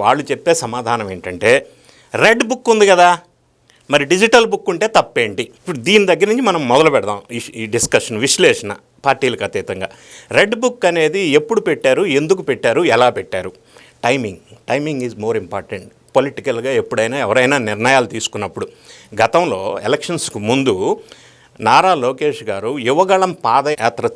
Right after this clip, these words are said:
చేస్తున్న సందర్భంలో ప్రజల్ని కలవనివ్వకుండా నానా రకాల ఇబ్బందులకు గురి చేశారు. అంటే, having said this, for example, ఆయన మైక్ పట్టి మాట్లాడుతూ ఉంటే పబ్లిక్లో మైక్ కట్ చేశారు. సరే, మైక్ కట్ చేసినా మాట్లాడతాను, కొద్దిగా డయాస్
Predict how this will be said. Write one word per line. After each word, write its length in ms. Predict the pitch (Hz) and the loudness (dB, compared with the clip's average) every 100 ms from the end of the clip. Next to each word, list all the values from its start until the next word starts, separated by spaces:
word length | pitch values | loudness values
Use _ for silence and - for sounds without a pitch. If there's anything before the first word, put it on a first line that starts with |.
| 117 | 0
చేస్తున్న 320 | 135 - 123 - | 0 0 -8 -6
సందర్భంలో 600 | 104 104 95 95 98 135 151 - | -4 -4 -6 -6 0 0 0 -4
ప్రజల్ని 460 | 131 151 214 220 196 - | -2 2 2 2 -2 -4
కలవనివ్వకుండా 880 | 123 151 180 175 165 151 151 113 117 123 | -2 0 0 -2 0 -2 -2 -2 -2 0
నానా 260 | 127 147 151 117 | 0 2 0 0
రకాల 240 | 123 151 139 | -2 -2 -2
ఇబ్బందులకు 440 | 98 117 127 156 120 | 0 0 0 -2 -2
గురి 100 | 113 101 | -6 -4
చేశారు. 360 | 101 113 101 143 - - - - 113 | 0 2 4 2 0 -20 -20 -8 -6
అంటే, 300 | 120 110 120 | 0 0 2
having 240 | 113 113 104 | 0 -2 -8
said 180 | 101 92 98 | -8 -8 -6
this, 120 | 95 - - - - - | -6 -6 -10 -20 -10 0
for 80 | 117 | 0
example, 420 | 101 139 185 185 175 | 2 4 4 2 -4
ఆయన 100 | 139 113 | -4 -2
మైక్ 180 | 143 165 170 | -2 0 -2
పట్టి 200 | - 127 | -2 -2
మాట్లాడుతూ 460 | 120 123 143 131 117 98 | -2 0 -2 0 -2 -4
ఉంటే 140 | 85 | -8
పబ్లిక్లో 600 | - 113 110 101 101 104 120 | -2 -2 0 -6 -2 -2 0
మైక్ 180 | 147 143 | 0 0
కట్ 240 | 120 - | -6 -2
చేశారు. 300 | 104 - 92 - - | -4 -2 -6 -8 0
సరే, 120 | 190 165 | 0 4
మైక్ 180 | 165 220 202 | 2 2 0
కట్ 220 | 185 - | -2 0
చేసినా 260 | 190 185 185 | -2 0 -2
మాట్లాడతాను, 840 | 139 156 180 175 165 170 165 190 165 | 2 0 4 2 2 -2 -2 -2 -6
కొద్దిగా 260 | 147 147 | -2 -2
డయాస్ 400 | 113 131 175 - | 2 4 4 2